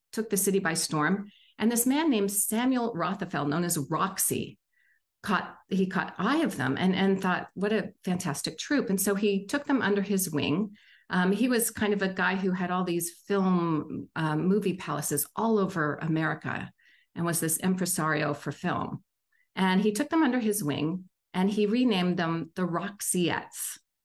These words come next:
And there they <laughs> are. And they, they were part of Radio City's opening night. Roxy was a big part of founding Radio City Music Hall and designing it. And so opening night was in nineteen thirty-two,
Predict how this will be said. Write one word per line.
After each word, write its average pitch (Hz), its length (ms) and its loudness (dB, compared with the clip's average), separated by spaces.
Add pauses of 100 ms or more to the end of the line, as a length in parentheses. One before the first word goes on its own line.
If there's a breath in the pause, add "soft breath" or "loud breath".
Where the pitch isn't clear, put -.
(500)
And 160 240 0
there 160 200 0
they 180 140 2
<laughs> 196 120 2
are. 135 260 2 (400 loud breath)
And 214 220 4
they, 214 300 4
they 202 160 2
were 208 100 4
part 240 240 0
of 208 160 -2
Radio 202 220 2
City's 202 360 -2
opening 185 380 2
night. 185 460 -2
Roxy 180 380 -2
was 180 280 0
a 165 60 -4
big 190 340 -2
part 190 400 -2
of 170 200 -6
founding 185 440 2
Radio 190 300 2
City 185 260 0
Music 180 300 0
Hall 196 160 0
and 190 120 2
designing 151 540 0
it. 240 180 0 (580 soft breath)
And 208 120 0
so 220 160 2
opening 285 380 2
night 170 280 2
was 185 140 0
in 175 140 2
nineteen 196 340 0
thirty-two, 214 640 -4